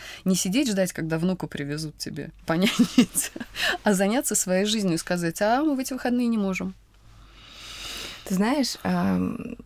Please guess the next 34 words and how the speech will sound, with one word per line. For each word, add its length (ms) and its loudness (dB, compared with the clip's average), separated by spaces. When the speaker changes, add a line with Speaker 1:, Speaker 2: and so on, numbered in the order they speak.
Speaker 2:
важную 440 4
вещь 220 2
хочу 280 -4
щас 220 -4
тоже 520 -2
упомянуть. 720 2
Часто 400 0
очень 400 2
у 140 4
молодых 460 2
людей 400 2
и 180 -4
у 60 -2
девушек, 760 0
э, 360 -2
ну, 80 2
в 20 4
общем, 220 -4
такого 340 0
молодого 480 2
поколения 580 2
возникает 480 0
страх 420 -2
относительно 560 -4
того, 220 -4
что 160 -8
«как 220 -4
я 60 -2
же 100 -2
я 120 2
маму 300 4
или 80 0
папу 320 -6
оставлю? 440 -10